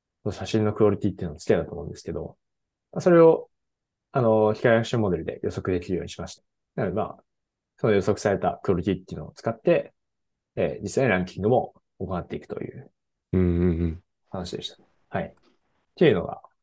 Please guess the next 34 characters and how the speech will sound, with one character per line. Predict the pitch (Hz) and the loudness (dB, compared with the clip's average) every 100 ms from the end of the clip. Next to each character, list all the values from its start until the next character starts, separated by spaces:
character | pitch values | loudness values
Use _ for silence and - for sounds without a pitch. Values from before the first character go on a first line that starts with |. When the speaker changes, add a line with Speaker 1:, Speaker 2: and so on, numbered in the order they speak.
| _ _ _ _ - | _ _ _ _ -10
Speaker 1:
ま | |
あ、 | |
今 | - 104 | -4 -2
回 | 85 73 | -2 -6
の | 76 - - | -8 -16 -4
ブ | 107 | 0
ロ | 95 | 0
グ | 90 | 0
の | 80 | -4
内 | 98 90 | -4 -2
容 | |
で | 82 | -4
す | - | -4
ね。 | 92 92 _ _ _ _ | -6 -6 _ _ _ _
は | - 87 | -4 -4
い。 | - | 0
Speaker 2:
う | 95 | 0
ん | |
う | |
ん | 82 87 82 85 80 104 | 2 2 0 0 -2 -4
う | 101 | 0
ん。 | |
面 | 87 | 0
白 | 85 92 87 | 0 0 0
い | 80 | -2
な。 | 95 98 _ _ _ _ - | -8 -16 _ _ _ _ -4
Speaker 1:
は | 110 | -2
い。 | 90 | -2
面 | - _ _ _ _ _ _ - | -6 _ _ _ _ _ _ -4
白 | 101 | -4
い | |
で | 90 | -2
す | |
ね。 | 85 - | -8 -10